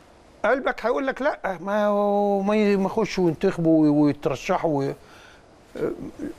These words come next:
كلهم عائلة الأهلي، جزء من عائلة الأهلي،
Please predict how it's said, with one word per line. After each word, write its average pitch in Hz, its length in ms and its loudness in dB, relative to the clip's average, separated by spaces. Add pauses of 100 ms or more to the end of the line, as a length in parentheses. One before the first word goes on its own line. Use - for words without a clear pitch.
(460)
كلهم 196 440 2
عائلة 160 380 0
الأهلي، 139 280 -8 (220)
جزء 160 260 0
من 131 120 -8
عائلة 135 300 -6
الأهلي، 117 300 -6